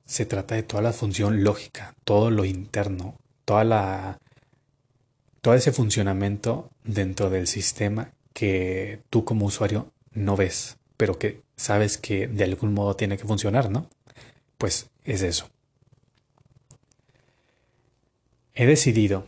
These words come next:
hacer este plan en el cual días, un día sí, un día no, yo me esté encargando una parte front-end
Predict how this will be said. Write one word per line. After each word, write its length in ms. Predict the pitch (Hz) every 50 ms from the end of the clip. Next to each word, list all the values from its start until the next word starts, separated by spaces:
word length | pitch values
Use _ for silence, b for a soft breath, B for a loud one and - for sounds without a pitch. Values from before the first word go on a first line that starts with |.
| _ - -
hacer 240 | 113 107 - 104 110
este 200 | 101 - - 123
plan 460 | - - 107 98 92 95 101 104 - _ _ _ _ _ _ - - - _ _ -
en 120 | 113 101
el 160 | 95 95 -
cual 420 | - - 98 92 92 95 - - _ _ _ _ _ _ _ _ _ _ _ _ _ _ _ _ _ _ _ _ _ _ _ _ _ _ _ _ _ _ _ _ _ _ _ _ _ _ _ _ _ _ _ _ -
días, 760 | 120 101 120 117 120 135 139 139 143 143 - - - - -
un 160 | 131 127 131
día 160 | 131 139 135
sí, 280 | 131 - 127 127 135 -
un 140 | - 120 117
día 180 | 117 123 123 113
no, 240 | 107 110 117 - - -
yo 200 | 120 113 117 107
me 120 | 117 120
esté 140 | - - 123
encargando 440 | 117 110 - 120 113 113 113 107 - - _ _ _ _ _ _ _ _ _ _ _ _ -
una 260 | 113 110 120 113 -
parte 400 | - 107 107 104 - 117 - - -
front-end 640 | - - 120 110 117 120 107 113 110 123 135 151